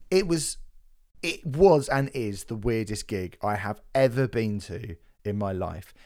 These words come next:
It was so, so weird. So weird. Now, I know what you wanna ask me, Gaz.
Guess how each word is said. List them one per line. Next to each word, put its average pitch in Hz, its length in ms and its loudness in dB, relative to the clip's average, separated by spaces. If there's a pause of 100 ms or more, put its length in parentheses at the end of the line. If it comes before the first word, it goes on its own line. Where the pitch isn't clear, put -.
(160)
It 151 160 0
was 139 300 -2 (220)
so, 160 1000 4 (600)
so 175 540 4
weird. 117 500 -2 (280)
So - 680 4
weird. 113 560 -4 (960)
Now, 123 100 2
I 127 40 2
know 170 140 2
what 151 80 0
you 135 80 2
wanna 131 200 4
ask - 180 -2
me, 82 80 -10
Gaz. - 480 -10